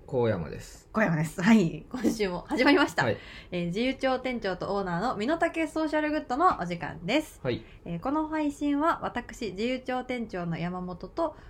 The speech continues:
Speaker 2: オーナーの小山くんがリスナーの皆様からいただいた最近気になっている社会の出来事だったり、ソーシャルグッドにまつわるニュースについて、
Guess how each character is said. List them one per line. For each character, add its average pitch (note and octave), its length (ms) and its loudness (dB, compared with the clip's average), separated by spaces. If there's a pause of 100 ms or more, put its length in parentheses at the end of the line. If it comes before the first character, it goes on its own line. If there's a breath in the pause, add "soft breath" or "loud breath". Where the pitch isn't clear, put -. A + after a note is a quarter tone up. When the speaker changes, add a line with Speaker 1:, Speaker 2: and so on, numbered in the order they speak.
Speaker 2:
オ A3+ 120 0
ー - 20 2
ナ A3 140 -2
ー - 20 -4
の G#3 160 -4
小 D4+ 140 0
山 C4 200 2
く - 160 -12
ん F3+ 100 -8
が A3+ 220 0
リ - 80 -2
ス - 120 -6
ナ A#3+ 80 2
ー - 20 4
の A#3+ 120 -2
皆 A#3 200 -2
様 F#3+ 240 -4
か E3+ 100 -4
ら E3 60 0
い D#3+ 100 -2
た E3+ 100 -4
だ E3 120 -4
い D#3+ 80 -2
た A#3+ 220 0
最 G3+ 180 -6
近 F#3+ 160 -8
気 F#3 100 -8
に A3+ 80 -4
な C4+ 120 -2
っ C4+ 40 -12
て A3 140 -4
い - 20 -4
る F#3 80 -4
社 G#3 140 -8
会 G3 160 -4
の F3+ 100 -6
出 F3+ 100 -6
来 A3+ 120 -6
事 A#3+ 180 -6
だ F3+ 80 -2
っ E3+ 80 -10
た - 80 -6
り、 D#3 120 -4
ソ A#3 120 -4
ー A#3+ 60 -2
シ A#3+ 80 -6
ャ B3 40 -4
ル B3 120 -4
グ C4 60 -2
ッ B3+ 80 -8
ド G#3 100 -4
に F#3+ 100 -6
ま F#3 140 -6
つ A3+ 80 -8
わ B3 100 0
る A#3 100 0
ニ A3+ 120 -4
ュ - 20 -2
ー A3+ 60 -6
ス A3 100 -8
に G#3 140 -8
つ - 120 -8
い G#3 60 -6
て、 D4 260 -4